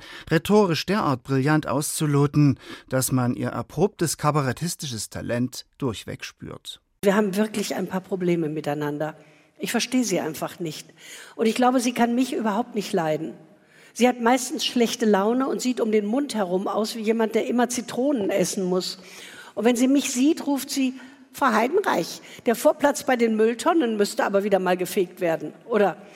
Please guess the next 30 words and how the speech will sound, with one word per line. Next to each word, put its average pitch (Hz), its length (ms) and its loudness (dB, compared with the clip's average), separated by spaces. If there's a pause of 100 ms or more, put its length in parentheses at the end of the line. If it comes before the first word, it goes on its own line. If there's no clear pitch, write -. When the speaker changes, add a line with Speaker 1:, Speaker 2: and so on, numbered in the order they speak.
(300)
Speaker 2:
„Ihr 247 180 4
Kater 277 440 4
liegt 233 240 2
immer 233 240 4
auf - 120 -4
meinem 208 280 2
Auto 285 300 0
und 202 140 -2
hinterlässt 208 480 0
Spuren. 277 520 -2 (180)
Und 220 120 -2
ich 185 100 0
habe 320 240 2
was 277 180 2
gegen 196 220 0
Spuren 202 420 0
auf 170 160 -4
meinem 175 260 2
Auto. 165 360 -2
Können 220 220 0
Sie 226 120 -4
das 208 160 0
verstehen?“ 214 600 0 (600)
Und 185 120 -6
wenn 208 100 0
ich 214 80 -2
dann 202 180 0
wahrheitsgemäß 214 720 0
sage: 180 280 0
„Nein“, 180 380 -2